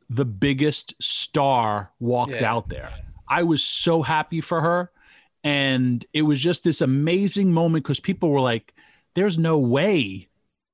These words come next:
Speaker 1: that who's walking out?" And when she walked out, it got this "holy shit" chant. It, it sound, there was two hundred people in there. It sounded like there was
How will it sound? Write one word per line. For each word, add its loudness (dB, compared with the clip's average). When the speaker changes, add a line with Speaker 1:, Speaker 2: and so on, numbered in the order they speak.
Speaker 1:
that 0
who's 2
walking 0
out?" 0
And 0
when 2
she 0
walked 0
out, -2
it -4
got -2
this -4
"holy -2
shit" -4
chant. -2
It, 2
it 0
sound, -2
there 2
was -2
two 0
hundred 0
people 0
in 2
there. 0
It -2
sounded 0
like -2
there 2
was 0